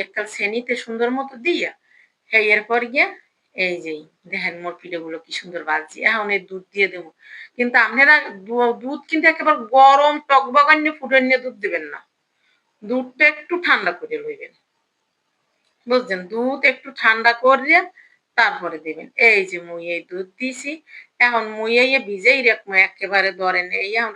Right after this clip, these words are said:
রাইতে বানাইছি তো, সারা রাইতে লইগে মুই, হ্যাঁ, এখন সারা রাইতের জন্যই মোর এই সন্ধ্যা হইয়া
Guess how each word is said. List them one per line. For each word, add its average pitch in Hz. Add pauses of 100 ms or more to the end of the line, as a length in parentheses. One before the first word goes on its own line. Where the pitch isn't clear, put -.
রাইতে 233
বানাইছি 311
তো, 175 (260)
সারা 220 (120)
রাইতে 214 (100)
লইগে 202
মুই, 165 (1200)
হ্যাঁ, 190
এখন 190 (100)
সারা 240
রাইতের 269
জন্যই 277
মোর 190
এই 196
সন্ধ্যা 247
হইয়া 262